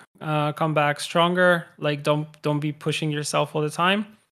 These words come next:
Uh, but yeah, also, like, knowing, knowing the meta, I think also the things that we talked about today is kind of, you know,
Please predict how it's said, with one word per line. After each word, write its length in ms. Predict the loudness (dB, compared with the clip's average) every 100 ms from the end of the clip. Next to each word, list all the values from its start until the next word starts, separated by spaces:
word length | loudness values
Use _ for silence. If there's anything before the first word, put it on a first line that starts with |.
| _ _ _
Uh, 60 | -2
but 180 | 0 2
yeah, 220 | 4 6
also, 480 | 4 2 0 0 0
like, 320 | 0 -2 -8
knowing, 720 | -10 -2 2 4 4 2 2
knowing 280 | 2 4 2
the 100 | 2
meta, 640 | 2 2 4 4 4 2 -2
I 80 | -4
think 200 | -2 0
also 420 | 0 0 -2 -4
the 160 | -4 -4
things 260 | -2 -2
that 140 | -2 -2
we 80 | -2
talked 240 | -4 -4
about 400 | -2 -2 -2 -6 _ _ _ _ _ -2
today 380 | 4 6 4
is 100 | 2
kind 240 | -2 -4 -2
of, 120 | -4
you 80 | -4
know, 160 | -4